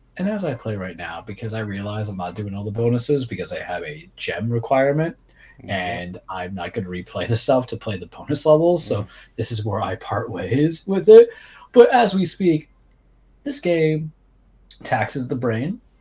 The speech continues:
Speaker 1: a little bit, not too complicated. This game is cute and cuddly and good for the soul. This game is charming. This game is good for anybody who has a Nintendo Switch or for anybody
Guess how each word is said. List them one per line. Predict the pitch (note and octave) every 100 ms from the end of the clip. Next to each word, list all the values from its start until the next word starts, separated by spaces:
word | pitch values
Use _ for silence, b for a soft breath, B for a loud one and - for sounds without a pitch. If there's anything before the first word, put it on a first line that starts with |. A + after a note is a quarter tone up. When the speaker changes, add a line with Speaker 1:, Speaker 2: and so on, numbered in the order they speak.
| -
Speaker 1:
a |
little | D3 C3
bit, | B2 D3 A3+ - _
not | E3+ G3
too | G#3
complicated. | G3 C3 G#2 F#2 F2+ C3+ -
This | A#3+ A#3+
game | A3+ G#3 E3+
is | D#3 -
cute | - G3+ G3+ - -
and | C3 B2+
cuddly | - D3+ D3+ D3+ D3+ B B B
and | B3 G#3
good | D3+ D3+
for | - F#3
the | G3
soul. | - - F2 F#2+ G2+ A2 B B -
This | B3+ G3
game | - F3+ E3+ C#3+
is | G2 -
charming. | - D4 C4+ B3+ A#3+ B3
This | F4+ E4+
game | - F4 E4+
is | E4 D#4+
good | - E4 D#4
for | C4+ C#4
anybody | C#4 C4+ C4
who | B3+
has | D#3+ A#3+ C#4 G#3+
a |
Nintendo | D#3+ - D#3+ D3
Switch | - G3 G3 -
or |
for | D3 C#3
anybody | C#3 D#3 D#3 D3+ D3 D3 C#3+